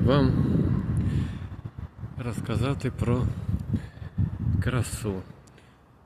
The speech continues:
А, я багато разів кажу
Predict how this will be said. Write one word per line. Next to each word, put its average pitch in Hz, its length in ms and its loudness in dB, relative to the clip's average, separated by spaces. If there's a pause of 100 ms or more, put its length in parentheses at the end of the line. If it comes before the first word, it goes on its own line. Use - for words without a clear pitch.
(180)
А, 110 460 0 (2000)
я 131 140 -4
багато 117 420 2
разів 110 520 2
кажу 104 540 2